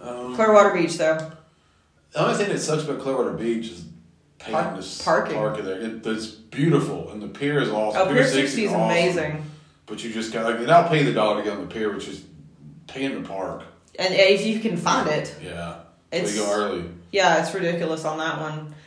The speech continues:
Speaker 2: Staying there isn't bad because you're there, so you don't have to pay to park. And but it's just
Speaker 1: Indian Rocks Beach is where it's at for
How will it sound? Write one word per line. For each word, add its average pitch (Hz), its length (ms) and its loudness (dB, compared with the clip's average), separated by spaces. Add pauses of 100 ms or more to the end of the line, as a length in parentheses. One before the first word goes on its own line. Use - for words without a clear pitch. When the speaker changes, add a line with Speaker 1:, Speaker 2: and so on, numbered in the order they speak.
(120)
Speaker 2:
Staying 349 360 4
there 311 240 6
isn't 233 260 4
bad 180 400 6
because 202 240 0
you're 180 120 0
there, 170 320 4
so 175 120 -2
you 165 60 0
don't 170 140 -2
have 170 80 -8
to - 40 -10
pay 165 120 0
to - 80 -2
park. 165 440 2
And 151 300 -6
but 180 100 0
it's 180 180 0
just 180 220 -6 (140)
Speaker 1:
Indian 139 300 2
Rocks 113 220 0
Beach 104 240 -6
is 101 100 -12
where 95 180 -6
it's 90 120 -8
at 98 300 -6
for 90 320 -12